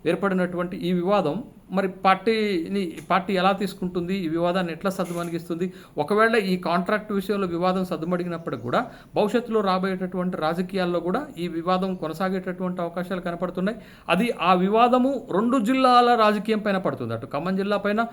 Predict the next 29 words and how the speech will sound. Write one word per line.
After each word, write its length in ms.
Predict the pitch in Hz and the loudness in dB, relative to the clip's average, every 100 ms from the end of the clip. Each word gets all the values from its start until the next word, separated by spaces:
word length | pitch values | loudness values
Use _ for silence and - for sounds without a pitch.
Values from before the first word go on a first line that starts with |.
| - - | -8 -12
ఇటు 120 | - | 0
వరంగల్ 380 | 185 180 196 208 | 4 4 4 2
జిల్లా 240 | 185 196 190 | 2 0 0
పైన 380 | 190 190 208 202 - | 0 0 0 -4 -6
కాంగ్రెస్ 360 | 165 190 190 - | -4 -2 -2 -2
పార్టీకి 360 | 180 185 180 | -2 -2 -4
ఇబ్బందికరమైనటువంటి 840 | 156 143 185 180 180 175 175 180 175 | -4 -2 0 0 -2 -2 -4 -6 -6
పరిస్థితులు 400 | 175 170 170 180 | -6 -6 -6 -8
వస్తాయి. 240 | 165 196 | -6 -6
కాంగ్రెస్ 400 | 190 165 170 175 | -4 -4 -4 -4
పార్టీ, 360 | 180 175 185 160 - - - - | -4 0 0 0 -6 -20 -14 -2
ఆ, 280 | 160 151 151 - - | 0 2 0 -4 0
కొన్ని 520 | 196 214 220 196 185 - | 2 2 2 0 -2 0
అంశాల్లో, 560 | 185 185 226 220 226 | 0 4 4 6 4
కొన్ని 300 | 214 185 185 | 2 2 0
డైమెన్షన్స్‌లో 720 | 180 175 190 196 190 180 190 | 2 2 2 0 0 -2 -2
బ్లేమ్ 360 | 151 120 170 208 | -2 2 2 2
అయ్యేటటువంటి 760 | 208 202 202 190 196 196 208 | 0 -2 -4 -4 -2 -2 -2
అవకాశం 480 | 196 180 185 190 196 | -2 -2 -4 -6 -4
కూడా, 240 | 196 196 196 - - - | -2 -2 -4 -12 -16 -4
ఆ, 260 | 165 165 165 | 0 0 0
మనకి 600 | 175 196 196 196 180 151 | -2 0 0 0 0 0
కనపడుతున్నటువంటి 760 | 190 214 240 220 185 170 151 123 | 0 0 -2 -2 -4 -4 -8 -8
నేపథ్యంలో, 500 | 117 113 107 113 156 | -10 -10 -10 -8 -6
ముఖ్యంగా 420 | 185 196 277 294 | -4 -2 -2 -2
ఇప్పుడు 180 | 247 220 | -4 -4
తెలంగాణ 460 | - 196 214 233 | -4 -4 -2 -2
రాష్ట్ర 360 | 220 202 202 - | -2 -4 -4 -4
వ్యాప్తంగా 520 | 196 196 226 220 214 | -2 -2 -2 -2 -2